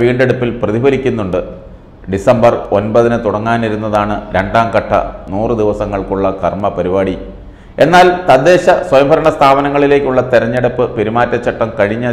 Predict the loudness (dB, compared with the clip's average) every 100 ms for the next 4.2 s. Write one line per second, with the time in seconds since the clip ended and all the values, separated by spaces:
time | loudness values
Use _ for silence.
0 | -4 -4 -4 -4 -4 -6 -12 -10 -4 -2
1 | -2 -4 -8 -2 0 0 -2 -6 -8 -12
2 | -18 -8 -4 0 2 4 2 2 0 0
3 | 0 -2 0 0 2 0 0 0 0 0
4 | 0 0